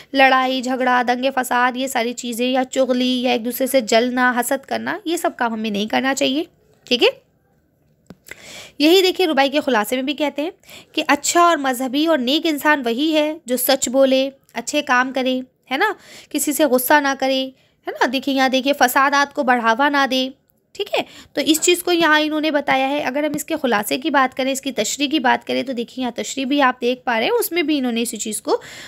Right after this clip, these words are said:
अ, बताने की कोशिश की है कि हमें मिलजुल के रहना चाहिए, सुलह करनी चाहिए, है ना। भाई देखिए अगर हम दो लोग आपस में लड़ते हैं तो finally ऐसा तो नहीं है कि हम उन्हें मार काट डालते हैं, है ना। बात तो सुलह पे ही आके ख़त्म होती है, तो पहले ही सुलह कर ली जाए, लड़ाई लड़ने की ज़रूरत ही नहीं है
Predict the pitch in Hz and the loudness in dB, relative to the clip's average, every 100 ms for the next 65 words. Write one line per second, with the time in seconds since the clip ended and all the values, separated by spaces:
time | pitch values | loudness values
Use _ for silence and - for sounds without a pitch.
0 | - 247 240 247 269 269 277 254 196 - | 0 2 4 4 2 0 -4 -4 -4 -4
1 | 320 - 311 349 330 294 233 220 247 285 | -4 -2 -2 0 0 0 0 -2 0 0
2 | 311 294 277 277 277 277 277 269 277 311 | 2 2 2 -2 0 0 0 0 2 2
3 | 311 269 277 - 262 254 277 - _ - | -2 -2 -2 0 0 0 -4 -6 _ -10
4 | 339 403 - - - - 440 415 392 330 | -6 -6 -8 -18 -6 4 4 4 2 0
5 | 277 349 370 359 262 311 370 330 320 339 | 0 0 0 -2 -2 0 0 2 0 -2
6 | 381 339 254 247 330 311 349 339 277 285 | 0 2 2 2 -4 -2 -2 0 0 0
7 | 349 320 349 381 349 359 359 339 330 330 | 0 0 0 0 0 2 2 0 0 0
8 | 277 254 302 294 302 294 294 285 277 277 | 2 2 4 2 2 0 -2 -4 -8 -10
9 | _ _ - 392 427 - - - 247 269 | _ _ -8 -6 -6 -8 -20 -2 0 2
10 | - 415 392 403 415 415 392 381 359 370 | 0 0 4 4 4 2 2 0 -4 -4
11 | 359 339 320 330 - 381 240 226 233 330 | -4 -6 -6 -8 -6 -6 -4 -2 2 4
12 | 415 403 359 359 359 330 339 311 311 311 | 2 2 2 2 2 2 2 2 0 -2
13 | 247 233 254 277 262 254 240 214 196 214 | -2 2 4 2 0 -4 -6 -8 -6 -4
14 | 392 415 381 359 | -2 0 0 -2